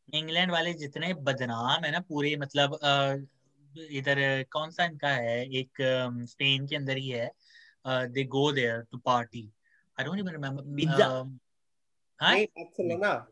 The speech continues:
Speaker 2: बार्स-,
Speaker 1: नहीं,
Speaker 2: बार्सिलोना।
Speaker 1: it's, अ,
Speaker 2: बार-, बार्सिलोना।
Speaker 1: anyway, वहाँ पे ये
Speaker 2: पिज़्ज़ा।
Speaker 1: जाके उल्टियां करते हैं, वहाँ पे जाके गिर जाते हैं। और इनको अगर कहो ना कि, अ, अ, अब भैंचोद Brexit जो है इनको बड़ा पसंद था, अब इनको जब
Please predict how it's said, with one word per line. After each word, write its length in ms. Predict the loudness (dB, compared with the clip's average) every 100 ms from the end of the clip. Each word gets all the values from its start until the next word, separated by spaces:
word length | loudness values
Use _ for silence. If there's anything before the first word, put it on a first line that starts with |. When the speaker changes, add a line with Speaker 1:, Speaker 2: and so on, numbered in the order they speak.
| _
Speaker 2:
बार्स-, 260 | -4 -4 -4
Speaker 1:
नहीं, 280 | -14 -16 -20 _ _ -4
Speaker 2:
बार्सिलोना। 640 | 0 2 4 4 4 0
Speaker 1:
it's, 140 | -2 0
अ, 140 | 0
Speaker 2:
बार-, 360 | -6 -6 -4 -4
बार्सिलोना। 360 | -4 0 4 6
Speaker 1:
anyway, 220 | 8 8
वहाँ 240 | 8 6 6
पे 60 | 8
ये 120 | 8
Speaker 2:
पिज़्ज़ा। 260 | 10 8
Speaker 1:
जाके 320 | 8 6 6 6
उल्टियां 540 | 6 4 6 6 8
करते 320 | 6 2 0
हैं, 240 | 0 0 2
वहाँ 280 | 4 4
पे 120 | 4 4
जाके 260 | 4 4
गिर 280 | 2 4 4
जाते 260 | 4 2 2
हैं। 80 |
और 200 | 4 2
इनको 440 | 2 -8 -12 -2 2
अगर 200 | 4 2
कहो 300 | 2 2 2
ना 140 | 0
कि, 300 | 0 2 2 2 _ _ _ 0
अ, 40 |
अ, 720 | 4 6 4 4 2 0 0
अब 100 | 0 2
भैंचोद 440 | 4 2 2 -2 4
Brexit 380 | 4 4 4 4
जो 160 | 4
है 200 | 2 2
इनको 180 | 2 0
बड़ा 300 | 2 4 4
पसंद 420 | 2 -4 -4 -6 -12
था, 100 | 0
अब 140 | 2 2
इनको 260 | 0 2
जब 220 | 4 2